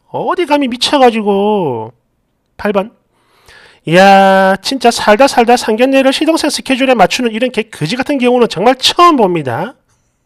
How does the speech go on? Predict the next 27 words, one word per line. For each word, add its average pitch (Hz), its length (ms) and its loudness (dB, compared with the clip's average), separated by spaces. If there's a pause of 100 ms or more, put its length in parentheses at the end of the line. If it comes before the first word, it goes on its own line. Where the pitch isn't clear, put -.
(880)
님 311 240 4
부모님을 320 440 4
대놓고 320 340 2
무시하는 285 420 0
집구석이랑 262 640 0
인연 277 240 -2
맺을 165 240 0
거예요? 302 520 2 (1900)
이러다 294 280 2
나중에 233 340 2
아이 277 240 4
낳으면 196 680 0
더 294 320 6
많은 269 260 4
그지 185 220 -4
같은 254 240 -2
일이 247 120 -2
생길 277 220 -6
텐데 202 520 -4
그거 196 200 -6
다 262 140 0
감당 220 340 -2
가능하겠냐 254 760 -2
이거야. 160 760 0 (460)
얼른 185 280 0
정신 185 260 -4
차려요. 262 640 0